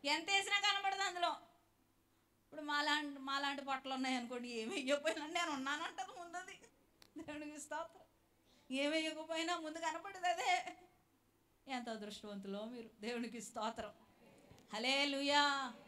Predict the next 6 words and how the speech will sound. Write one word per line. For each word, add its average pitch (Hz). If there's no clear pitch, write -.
హల్లెలూయా. 311
పొట్ట 311
లోనకి 359
వెళ్ళిపోయింది, 381
ఏం 208
లేదు, 170